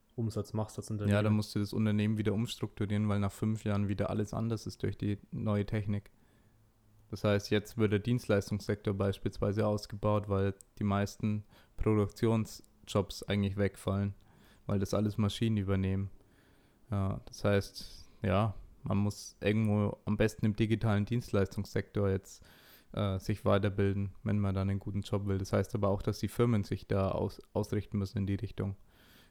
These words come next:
Speaker 2: Ja, es wird immer irgendwo Produktion geben. Natürlich auch wird's,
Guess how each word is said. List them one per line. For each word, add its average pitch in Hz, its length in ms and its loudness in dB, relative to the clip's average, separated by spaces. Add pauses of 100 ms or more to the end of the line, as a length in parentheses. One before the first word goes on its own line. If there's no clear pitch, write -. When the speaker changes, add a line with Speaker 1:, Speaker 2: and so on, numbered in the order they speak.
(160)
Speaker 2:
Ja, 98 240 -2 (460)
es - 160 -6
wird 107 160 4
immer 110 340 2
irgendwo 107 320 2
Produktion 101 680 -2
geben. 107 360 0
Natürlich 101 420 -2
auch 98 220 -2
wird's, - 260 -4